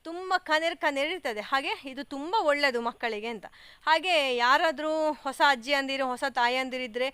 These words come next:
ತಾಯಿ ಹಾಲು ಕಡಿಮೆ ಉಂಟು ಅಂತ ಹೇಳಿದ್ರೆ, ಅಂಗಡಿಯಲ್ಲಿ ಸಿಗುವ ಯಾವುದೇ ವಸ್ತುಗಳಿಗೆ ಕೂಡ ಮಾರು ಹೋಗ್ಬೇಡಿ. ಆ, ಇದು ಇಂತಹ, ಇದು ಅಂಗಡಿಯಲ್ಲಿ ಕೂಡ ಸಿಗ್ಬೋದು. ಆ, ಇದೆಲ್ಲ ಸಿಗ್ತದಲ್ಲ ಬೇರು ನಾರುಗಳೆಲ್ಲ, ಅಲ್ಲೆಲ್ಲ ಬಂದ ನಾರು ಬೇರು ಅಂತ ಕೇಳಿದ್ರೆ ಸಿಗ್ಬೋದು.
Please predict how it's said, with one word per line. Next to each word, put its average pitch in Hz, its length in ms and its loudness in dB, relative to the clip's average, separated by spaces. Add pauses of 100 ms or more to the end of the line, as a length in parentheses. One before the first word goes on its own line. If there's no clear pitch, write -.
(280)
ತಾಯಿ 262 260 2
ಹಾಲು 262 280 0
ಕಡಿಮೆ 254 300 0
ಉಂಟು 254 280 -4
ಅಂತ 247 160 -8
ಹೇಳಿದ್ರೆ, 226 360 -4
ಅಂಗಡಿಯಲ್ಲಿ 262 540 0
ಸಿಗುವ 226 300 -4
ಯಾವುದೇ 226 340 0
ವಸ್ತುಗಳಿಗೆ 254 640 -4
ಕೂಡ 214 240 -10
ಮಾರು 240 340 0
ಹೋಗ್ಬೇಡಿ. 226 520 -6 (380)
ಆ, 254 180 2
ಇದು 269 360 -4
ಇಂತಹ, 294 380 -2 (120)
ಇದು 285 300 0
ಅಂಗಡಿಯಲ್ಲಿ 277 540 2
ಕೂಡ 269 180 -4
ಸಿಗ್ಬೋದು. 269 800 -2 (360)
ಆ, 240 260 -2
ಇದೆಲ್ಲ 262 320 -2
ಸಿಗ್ತದಲ್ಲ 269 440 -2 (220)
ಬೇರು 247 260 2
ನಾರುಗಳೆಲ್ಲ, 220 580 0
ಅಲ್ಲೆಲ್ಲ 254 380 2
ಬಂದ 233 300 0
ನಾರು 233 240 2
ಬೇರು 220 240 -2
ಅಂತ 220 140 -6
ಕೇಳಿದ್ರೆ 226 480 -4
ಸಿಗ್ಬೋದು. 214 400 -10